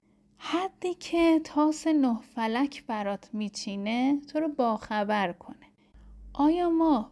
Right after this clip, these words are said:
در پذیرش و صلح با اتفاق لحظه هستیم مثل این جنگجو، یا با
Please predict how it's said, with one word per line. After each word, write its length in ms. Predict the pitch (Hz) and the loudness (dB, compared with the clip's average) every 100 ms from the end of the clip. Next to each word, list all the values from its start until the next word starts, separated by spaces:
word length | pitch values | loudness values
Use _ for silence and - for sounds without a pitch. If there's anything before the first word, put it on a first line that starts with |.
| _ - | _ -6
در 240 | 233 226 | -4 -4
پذیرش 760 | 226 233 220 220 220 214 214 - | -2 -4 -2 -2 -2 -2 -4 -6
و 120 | 220 | -6
صلح 1120 | 214 - - 262 294 294 254 240 220 196 202 - _ | -6 -12 -2 2 4 4 0 -2 -2 -2 -4 -12 _
با 140 | 220 - | -8 -6
اتفاق 640 | 220 220 226 214 226 214 214 | -8 -8 -10 -6 -4 -2 -2
لحظه 460 | 214 208 208 - 240 | -4 -4 -4 -6 -4
هستیم 420 | 277 302 - 302 | -2 -2 -2 0
مثل 380 | 285 262 254 - | 2 2 0 -6
این 260 | 247 240 240 | -4 -2 -2
جنگجو، 640 | 240 226 226 226 226 247 269 - - - - _ | -4 -6 -4 -4 -4 -6 -6 -12 -20 -20 -20 _
یا 160 | 285 339 | 0 2
با 200 | 339 | 2